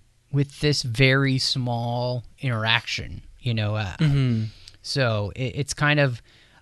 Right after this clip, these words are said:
Speaker 1: uh, we accidentally crossed into their space. We didn't even know we were doing it, and then they wrap us in their webs, and, and now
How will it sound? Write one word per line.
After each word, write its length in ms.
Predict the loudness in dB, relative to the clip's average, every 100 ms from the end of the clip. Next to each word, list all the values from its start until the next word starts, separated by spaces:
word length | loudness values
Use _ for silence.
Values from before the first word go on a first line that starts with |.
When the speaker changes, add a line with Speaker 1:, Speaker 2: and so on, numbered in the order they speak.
| -10
Speaker 1:
uh, 380 | -6 -4 -4 -6
we 260 | -6 -6 -2
accidentally 540 | -2 -2 -6 -8 -12
crossed 420 | -8 -4 -4 -6 -6
into 200 | -4 0
their 180 | 0
space. 520 | 0 0 0 0 -2 -4
We 100 | -2
didn't 180 | -2 -2
even 220 | -2 0
know 160 | 0
we 140 | 0 -4
were 100 | -4
doing 360 | -2 0 0 2
it, 220 | 0 0
and 100 | 0
then 140 | 0 0
they 100 | 2
wrap 300 | 2 2 0
us 160 | -2
in 60 | 0
their 100 | 2
webs, 380 | 2 2 0 -2
and, 280 | 0 -2 -6
and 220 | -8 -6
now 540 | -2 0 0 0 0